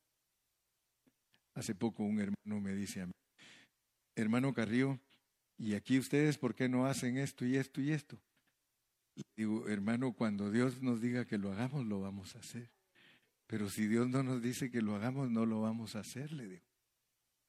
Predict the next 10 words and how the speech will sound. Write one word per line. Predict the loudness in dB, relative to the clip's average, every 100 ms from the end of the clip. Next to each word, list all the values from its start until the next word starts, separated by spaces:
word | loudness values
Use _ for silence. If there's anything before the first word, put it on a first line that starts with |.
| _ _ _ _ _ _ _ _
Cuando | 0 2 2
Cristo | 2 0 2
regresó | 4 4 2 -2 -2 -2 0 -4 -8 _ _
con | -6 -4
Marta | 0 0 0 0
y |
María, | 0 0 0 0 0 -2
ellas | 0 0 -2 -4 -2
le | 0
dijeron, | 2 2 2